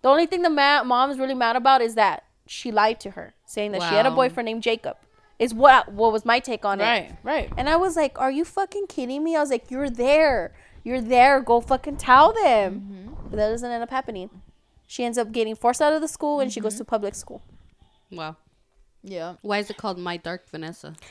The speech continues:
Speaker 1: 'Cause that's
Speaker 3: Be-,
Speaker 1: what he, 'cause of
Speaker 3: it's
Speaker 1: a
Speaker 3: 'cause
Speaker 1: poem.
Speaker 3: she's kinda morbid. Like,
Speaker 2: Uh-huh.
Speaker 1: No,
Speaker 3: e-
Speaker 1: it's a poem.
Speaker 3: What?
Speaker 1: It's a poem. Damn it, I had to look for it.
Speaker 3: But even then, like, because of what she experienced with him, she became kinda morbid.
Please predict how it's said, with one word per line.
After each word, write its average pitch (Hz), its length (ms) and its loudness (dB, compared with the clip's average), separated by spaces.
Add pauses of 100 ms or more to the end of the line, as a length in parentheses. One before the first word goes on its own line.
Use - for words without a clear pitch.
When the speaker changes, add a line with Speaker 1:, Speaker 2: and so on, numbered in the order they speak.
(160)
Speaker 1:
'Cause 214 140 -10
that's 208 140 -6
Speaker 3:
Be-, - 20 -12
Speaker 1:
what 220 100 -8
he, 214 120 -8 (120)
'cause 208 160 -6
of - 60 -4
Speaker 3:
it's 202 100 -4
Speaker 1:
a - 40 -6
Speaker 3:
'cause - 180 4
Speaker 1:
poem. 214 100 4
Speaker 3:
she's 208 60 -10
kinda 523 320 -6
morbid. 285 480 -4
Like, 247 320 -2 (160)
Speaker 2:
Uh-huh. 170 200 -14 (180)
Speaker 1:
No, 277 240 -2
Speaker 3:
e- 262 60 0
Speaker 1:
it's 269 120 -2
a 302 60 -6
poem. 302 500 0 (760)
Speaker 3:
What? - 500 -20 (200)
Speaker 1:
It's - 140 -14
a 277 60 -4
poem. 269 640 -4 (1500)
Damn 269 160 -6
it, 254 60 -8
I 247 40 -6
had 247 120 -6
to 247 80 -6
look 247 100 -12
for 214 80 -10
it. - 140 -16 (1400)
Speaker 3:
But 320 220 -4
even 381 300 -4
then, 320 220 -6
like, 226 400 -6
because 320 380 -6
of 359 140 -8
what 311 160 -6
she 311 220 -8
experienced 254 680 -12
with 311 140 -12
him, 330 180 -12
she 277 180 -12
became 254 560 -10
kinda 226 280 -10
morbid. 202 480 -10